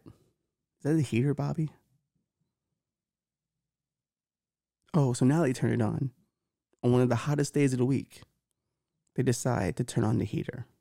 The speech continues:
This is, this is the network we work for, dude. This is the network we work for. They're trying to kill us, I think.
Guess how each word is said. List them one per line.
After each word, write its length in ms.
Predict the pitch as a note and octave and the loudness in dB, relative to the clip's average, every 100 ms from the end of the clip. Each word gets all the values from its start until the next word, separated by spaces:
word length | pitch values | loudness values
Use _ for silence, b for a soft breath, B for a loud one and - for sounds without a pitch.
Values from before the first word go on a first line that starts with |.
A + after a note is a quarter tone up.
| _ _ _ _ _ _ _ _ _ _ _ _ _ _ _ _ _ | _ _ _ _ _ _ _ _ _ _ _ _ _ _ _ _ _
This 120 | D#3 G#3+ | -2 -2
is, 60 | |
this 280 | G#3+ - F3 | -2 -2 -2
is 80 | A3 | 0
the 160 | A3+ - | -4 -2
network 280 | G3 - E3 | -2 -2 0
we 60 | |
work 220 | C3+ G3+ - | 2 2 -2
for, 200 | - - | -10 -6
dude. 280 | C2 - - _ _ _ _ - | -4 -4 -8 _ _ _ _ -4
This 100 | A#2+ | 0
is 80 | C#3 | 2
the 80 | G3 | 2
network 260 | F#3+ E3 | 4 2
we 60 | D3 | 2
work 260 | C#3 C3+ | 2 0
for. 180 | - - | -2 -4
They're 120 | - | -2
trying 300 | F#3 - C4+ | -2 0 2
to 40 | C#3+ | 2
kill 220 | - D#3+ | 2 0
us, 100 | - | 0
I 80 | - | -4
think. 300 | - - | -6 -8